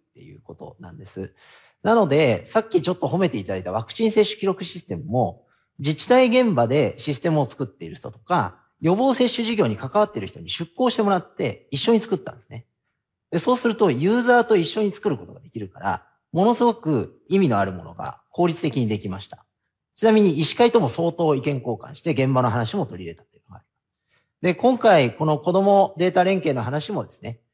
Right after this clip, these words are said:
えー、浜松市から結構そこに取り組んでた、あ、村越さんとか来てもらいましたけど、今後も相当自治体現場やエヌピーオーの現場でやっているユーザーの皆さんをデジタル庁に迎え入れて、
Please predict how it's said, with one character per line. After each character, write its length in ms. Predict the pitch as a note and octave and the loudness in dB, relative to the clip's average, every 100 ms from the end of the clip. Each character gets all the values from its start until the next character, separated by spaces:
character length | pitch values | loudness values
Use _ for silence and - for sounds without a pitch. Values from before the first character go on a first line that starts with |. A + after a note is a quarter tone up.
| _ | _
え 160 | C#3+ C#3+ | 0 2
ー、 20 | |
浜 240 | D3 F3 F#3 | 2 2 4
松 260 | F#3 F#3 | 2 0
市 140 | D#3 - | -6 0
か 120 | F3+ | 4
ら 300 | F#3+ B2 G2 | 4 4 0
結 140 | D#3+ | -6
構 100 | C3 | -6
そ 100 | A2 | -6
こ 100 | B2+ | -4
に 80 | C#3+ | -2
取 180 | C3 C3+ | -2 -4
り 40 | |
組 120 | C#3 A#2 | -4 -4
ん 20 | |
で 100 | F#2 | -4
た、 360 | F2 E2+ - - | -4 -4 -8 -4
あ、 200 | G#2+ G2+ | 0 2
村 180 | B2 C3+ | 2 0
越 60 | A#2 | -2
さ 160 | - | -6
ん 80 | F2 | -10
と 60 | - | -12
か 100 | F#2+ | -18
来 100 | - | -10
て 80 | F#2+ | -8
も 100 | F2 | -8
ら 80 | |
い 40 | E2+ | -10
ま 100 | F2 | -12
し 80 | - | -14
た 80 | |
け 80 | A2 | -8
ど、 300 | D3 B2 - _ _ _ | -2 -2 -4 _ _ _
今 200 | - A3 | -2 2
後 100 | A#3 | 4
も 140 | A3 G#3+ | 4 4
相 200 | G#3 G#3 | 2 4
当 200 | G3+ D3+ | 2 2
自 160 | C#3 | -2
治 120 | - | -2
体 180 | G#3 G#3+ | 4 4
現 240 | G3+ G#3 C3 | 4 2 2
場 100 | G#2 | -2
や 340 | D#3 D#3 B2 | 0 0 -2
エ 60 | C3+ | -4
ヌ 100 | D#3+ | -6
ピ 140 | F#3+ | -4
ー 60 | G3 | -2
オ 20 | |
ー 20 | |
の 100 | D#3+ | -2
現 260 | G#2+ C3 C#3+ | -2 -4 0
場 120 | D3+ | -2
で 280 | D3 F3+ A2 | 0 -4 -4
や 120 | B2+ C3 | -4 -6
っ 140 | _ | _
て 100 | E3+ | -4
い 40 | |
る 80 | D#3 | -2
ユ 180 | C#3+ G3 | -2 0
ー 40 | |
ザ 100 | G#3+ | 2
ー 20 | A3 | 2
の 80 | |
皆 200 | G#3+ A3 | 0 -2
さ 120 | F3+ G2+ | -4 -8
ん 160 | E2 _ _ _ - | -10 _ _ _ -2
を 180 | G#3 D#3+ | 0 2
デ 100 | D3 | 2
ジ 100 | - | 0
タ 80 | |
ル 80 | E3 | -2
庁 140 | C#3 A2 | -2 -4
に 80 | |
迎 100 | G#2 | -6
え 20 | G#2+ A2+ | -4 -4
入 20 | G#2 | -4
れ 100 | F#2 | -8
て、 440 | - C#3 F#2+ | -6 -6 -6